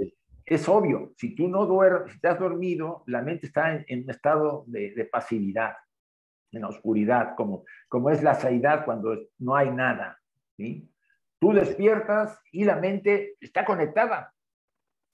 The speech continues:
porque es automático. La mente universal nos, nos rodea y, es, y tú la tienes, tú tienes tu propia mente, entre,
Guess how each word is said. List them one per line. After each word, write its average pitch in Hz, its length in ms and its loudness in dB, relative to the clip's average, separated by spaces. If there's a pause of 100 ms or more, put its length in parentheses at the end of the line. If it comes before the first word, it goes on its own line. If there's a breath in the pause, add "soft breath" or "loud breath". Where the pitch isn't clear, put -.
(400)
porque - 220 -2
es 143 100 0
automático. 160 840 -2 (840)
La 135 120 2
mente 180 280 2
universal 160 840 0
nos, 135 400 -10
nos 127 200 -2
rodea 160 600 2 (340)
y, 143 140 0
es, 147 240 -6
y 147 160 -4
tú 226 120 2
la 175 200 2
tienes, 180 320 -2
tú 165 120 -6
tienes 190 260 -6
tu 147 160 -2
propia 196 340 0
mente, 156 560 -4 (880)
entre, 123 400 -2